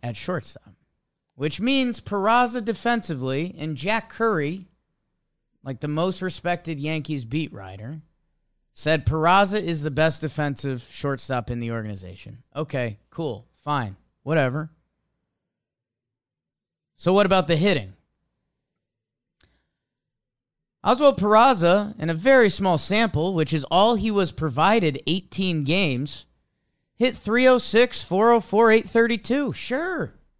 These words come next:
that's really good. A one thirty-nine O P S plus. It's a small sample. I know. I get it. Two stolen bases, no caught stealings.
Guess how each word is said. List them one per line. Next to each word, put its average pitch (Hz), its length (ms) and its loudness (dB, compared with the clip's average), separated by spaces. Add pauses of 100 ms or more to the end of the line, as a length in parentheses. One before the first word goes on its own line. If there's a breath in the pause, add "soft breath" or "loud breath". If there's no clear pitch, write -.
(280)
that's 226 220 -6
really 269 420 -2
good. 131 360 -6 (1700)
A 156 100 0
one 247 360 0
thirty-nine 220 640 0
O 185 100 2
P 170 220 -2
S 151 160 -2
plus. 135 400 -8
It's 208 100 -10
a 202 80 -8
small 190 300 -4
sample. 127 440 -6
I 139 120 -4
know. 139 200 -4
I 113 80 -4
get 110 260 -8
it. - 120 -20 (100)
Two 208 200 -4
stolen 180 380 -6
bases, 165 420 -4
no 156 160 -4
caught 139 260 -2
stealings. 175 720 -6